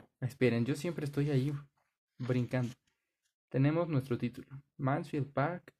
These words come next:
de Jane Austen. Y exactamente al dar la vuelta a nuestra página y casi comenzar nuestra lectura, nos encontramos del lado izquierdo con nuestra imagen emblemática.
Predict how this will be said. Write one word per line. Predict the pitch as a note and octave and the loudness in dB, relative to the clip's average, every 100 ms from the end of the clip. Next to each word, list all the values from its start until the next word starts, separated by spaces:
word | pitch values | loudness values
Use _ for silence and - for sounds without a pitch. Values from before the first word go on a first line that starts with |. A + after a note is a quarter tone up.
| - | -6
de | C3 D3+ - A#2 | -2 -2 -2 -2
Jane | C3+ C#3+ - | 0 0 -2
Austen. | B2 A2+ - - _ _ _ _ _ _ _ - _ _ _ _ _ _ _ | -4 -4 -8 -20 _ _ _ _ _ _ _ -20 _ _ _ _ _ _ _
Y | D#3 | 4
exactamente | F3+ F3 A3+ A3 G3+ F3+ F#3+ F3+ F#3+ F#3 | 6 6 2 4 2 4 2 2 0 4
al | C#3+ C3+ | 4 6
dar | D#3 | 4
la | E3+ | 2
vuelta | D3 C3+ D#3 C#3+ C3+ | 2 4 2 0 -2
a | A#2 A#2+ | 0 0
nuestra | D3 F3 - C3 | 2 0 -2 -2
página | D3 D3 D#3 C#3+ | -2 -2 2 4
y | C3 | 4
casi | C3 G3+ G#3+ E3+ | 2 0 0 0
comenzar | C#3+ B2 C3+ D3 | 2 2 0 -2
nuestra | C#3+ C3+ | -4 -4
lectura, | A#2 A#2 D3+ F3 | -6 -4 -2 0
nos | D#3+ C#3+ | 0 0
encontramos | C#3+ B2+ C3 D#3+ E3+ F#3 G#3 _ _ _ _ _ - | 0 0 0 0 -2 -4 -6 _ _ _ _ _ 4
del | C3 | 6
lado | B2+ D#3+ | 6 4
izquierdo | E3+ F#3 F3 E3 F3+ | 0 0 2 0 0
con | D#3+ | 4
nuestra | C#3+ C3 C3 C3+ | 6 6 2 0
imagen | B2+ B2 D3+ C#3+ F#3+ - | 2 2 0 -2 -6 -6
emblemática. | - C#3 A#2+ A2 A2 G#2 G#2 - - - | 0 2 2 0 -2 -4 -6 -10 -16 -18